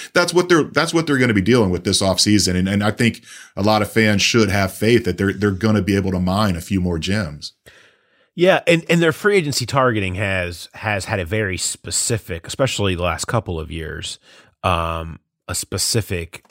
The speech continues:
Speaker 2: zone, and that has been these mid-tier, uh,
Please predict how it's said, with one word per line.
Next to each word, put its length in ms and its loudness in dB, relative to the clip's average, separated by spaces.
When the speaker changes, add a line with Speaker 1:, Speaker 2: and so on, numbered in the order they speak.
Speaker 2:
zone, 520 0
and 120 -2
that 140 2
has 120 -2
been 260 -2
these 300 -4
mid-tier, 1200 -2
uh, 440 2